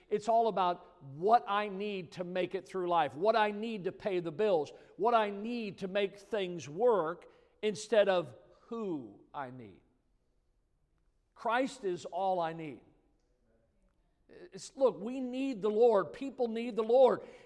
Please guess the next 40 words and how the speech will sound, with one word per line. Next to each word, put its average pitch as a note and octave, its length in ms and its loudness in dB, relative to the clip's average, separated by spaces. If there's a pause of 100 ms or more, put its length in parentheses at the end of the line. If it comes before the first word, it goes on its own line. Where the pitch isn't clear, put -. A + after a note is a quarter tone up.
As A3+ 240 -2
Peter C#4+ 320 -4
does A#3+ 300 4
this, G3+ 200 0 (200)
look B3 140 0
in A#3+ 140 -6
John G#3+ 340 0
twenty-one, G#3+ 500 -2
verse F#3+ 260 0
number F#3+ 160 -2
five. G3 320 2 (340)
"Then B3+ 200 -2
Jesus G#3 460 -6
saith A3 280 2
unto F3+ 200 0
them, E3 280 -2
Children, A3+ 480 2 (500)
have B3+ 320 -4
ye C4 240 -8
any G#3 280 -4
meat? E3 560 -10
And F#3 120 -2
they F#3 120 2
said, F3+ 460 0
No. E3+ 500 -2 (680)
And B3 80 -6
he B3+ 60 -2
says B3 280 4
unto G#3 160 -4
them, G3+ 200 -2
Cast B3 420 -2
the A#3 100 -4
net F#3 180 0
on G3 120 0
the F3 80 -2
right E3+ 280 0
side F3 180 -2
of E3+ 60 -2
the D#3+ 60 -6
ship, - 400 2